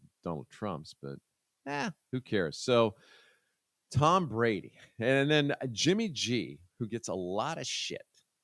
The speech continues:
because, I don't know, he didn't do some, I was looking it up.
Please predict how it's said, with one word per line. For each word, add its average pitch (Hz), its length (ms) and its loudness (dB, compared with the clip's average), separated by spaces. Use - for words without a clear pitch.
because, 90 800 -4
I 82 100 -2
don't 92 100 -4
know, 82 100 -4
he 85 60 -6
didn't 87 440 -8
do 92 240 -8
some, 73 220 -14
I - 40 -16
was 214 100 -10
looking 123 240 -4
it 104 80 2
up. 98 180 0